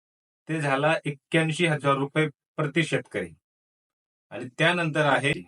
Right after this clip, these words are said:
बहुवार्षिक शेती पिकाच्या नुकसानीसाठी छत्तीस हजार रुपये प्रति हेक्टर आणि त्याची मर्यादा आहे तीन हेक्टर. असे मिळून एक लाख आठ हजार रुपये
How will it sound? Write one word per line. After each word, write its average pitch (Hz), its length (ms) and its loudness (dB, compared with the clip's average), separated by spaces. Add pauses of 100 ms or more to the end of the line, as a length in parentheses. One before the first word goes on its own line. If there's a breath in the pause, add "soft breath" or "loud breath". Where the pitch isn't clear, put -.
(120)
बहुवार्षिक 160 580 0
शेती 151 300 -2
पिकाच्या 143 440 0
नुकसानीसाठी 131 800 -2 (1700)
छत्तीस 185 520 -2
हजार 165 220 4
रुपये 160 240 0
प्रति 139 300 -2
हेक्टर 101 340 -2 (140)
आणि 131 260 -4
त्याची 151 260 -2
मर्यादा 143 460 2
आहे 139 240 -2 (100)
तीन 143 240 0
हेक्टर. 95 340 -10 (500)
असे 185 320 -2
मिळून 175 440 0 (1300 loud breath)
एक 170 280 0
लाख 180 260 2
आठ 135 200 2
हजार 135 260 0
रुपये 143 360 -2